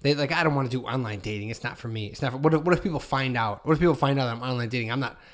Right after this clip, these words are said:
that's not, that's just, I wanna meet somebody organically. You go, "Hey,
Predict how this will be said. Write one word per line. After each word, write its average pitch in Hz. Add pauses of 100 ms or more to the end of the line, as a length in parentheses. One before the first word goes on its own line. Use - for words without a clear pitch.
that's 160
not, 156
that's 170
just, 175
I 156
wanna 170
meet 151
somebody 139
organically. 117 (260)
You 147
go, 135
"Hey, 131